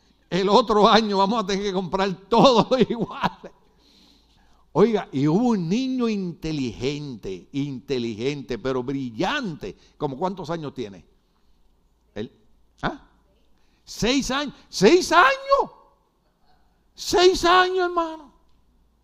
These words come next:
Y llamó a la pastora.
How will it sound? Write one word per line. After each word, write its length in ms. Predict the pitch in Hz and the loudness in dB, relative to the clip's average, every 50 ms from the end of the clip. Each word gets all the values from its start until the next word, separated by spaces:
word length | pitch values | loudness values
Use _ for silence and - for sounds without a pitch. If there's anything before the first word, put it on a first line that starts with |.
| _ _ _ _ _ _ _ _ _ _ _ _ _ _ _ _ _ | _ _ _ _ _ _ _ _ _ _ _ _ _ _ _ _ _
Y 240 | - 220 220 214 208 | 4 6 6 6 6
llamó 320 | 208 190 190 202 285 427 | 4 2 0 0 0 0
a 60 | 466 392 294 | 0 0 -2
la 100 | 196 - | -4 -6
pastora. 520 | 220 - - - - 95 85 78 69 - | -10 -12 -12 -12 -14 -14 -14 -16 -18 -20